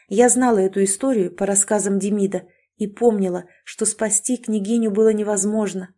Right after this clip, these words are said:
То, что они с Доброславом смогли проскочить мимо воинов противника с Цветаной на руках, уже было чудом. "Боги вели вас и закрывали от чужих глаз", —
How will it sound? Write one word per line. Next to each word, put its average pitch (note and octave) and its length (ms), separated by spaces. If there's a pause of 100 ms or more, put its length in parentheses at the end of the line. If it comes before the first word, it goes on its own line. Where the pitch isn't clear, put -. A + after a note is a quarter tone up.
(560)
То, D#4 140
что D4 200
они C4+ 200
с A3 60
Доброславом A3+ 680
смогли G#3 440
проскочить G#3 680
мимо G#3 280
воинов G3+ 420
противника G3 640
с - 80
Цветаной G3+ 500
на F#3 120
руках, A3 460 (300)
уже G#3 320
было G3+ 260
чудом. F#3+ 580 (840)
"Боги A#3+ 360
вели A3+ 280
вас G#3 360
и A3+ 80
закрывали A3+ 500
от A3 120
чужих G#3+ 360
глаз", — G3+ 420